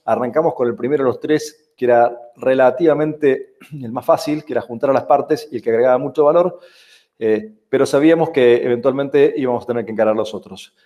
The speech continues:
Y en dos mil tres, Mercado Libre tenía cuatro años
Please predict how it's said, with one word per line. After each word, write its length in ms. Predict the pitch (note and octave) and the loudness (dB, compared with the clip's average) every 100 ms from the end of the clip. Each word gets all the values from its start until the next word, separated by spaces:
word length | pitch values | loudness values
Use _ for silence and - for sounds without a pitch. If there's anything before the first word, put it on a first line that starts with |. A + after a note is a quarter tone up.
| _ _ | _ _
Y 80 | - | -6
en 80 | C#3 | -2
dos 120 | D#3 | -2
mil 200 | F#3+ F#3+ | -2 2
tres, 460 | A3 G#3+ G#3+ - - | 4 4 4 -6 -12
Mercado 260 | A#2+ C#3 | -4 2
Libre 200 | C#3 D#3 | 4 4
tenía 500 | C#3 C#3 C#3 C3+ B2+ - | 4 0 0 2 0 2
cuatro 300 | D3 D3+ D#3+ | 0 4 2
años 360 | F3 F3+ - | 4 0 -2